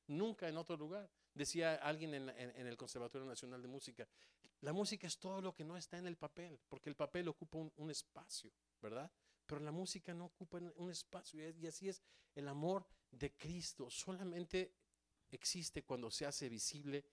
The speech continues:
y se encarna en una persona, en la persona de Cristo y nosotros, en sus seguidores. Entonces, una familia se mantiene unida cuando conoce la verdad, cuando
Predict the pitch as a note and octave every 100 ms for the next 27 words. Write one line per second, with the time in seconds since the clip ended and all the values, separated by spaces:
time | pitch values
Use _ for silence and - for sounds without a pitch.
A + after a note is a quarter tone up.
0 | _ _ C3+ - C3 A2+ G#2 C#3+ D3+ C#3+
1 | D3+ D#3 _ _ _ - A#2 A#2+ C3+ B2
2 | G#2 - B2+ A#2+ G2+ _ _ _ _ A2+
3 | A#2 A2+ A#2 C#3+ C#3+ B2 - D#3+ D#3 -
4 | F#3 - _ _ - C3 A#2 - D#3+ D#3+
5 | A2+ G#2+ - B2 A#2 C3 - - - A#2+
6 | A#2 D3+ E3+ D3 C#3+ G3+ A3 - - -
7 | - A#3+ B3+ F#3+ F#3+ G#3+ F#3+ E3 D3 F#3
8 | F3 F#3 F#3 D#3 C#3+ C#3 C3 E3 - E3
9 | D3 B2+ A#2+ B2 D#3 - - - _ -
10 | C#3 C3 B2+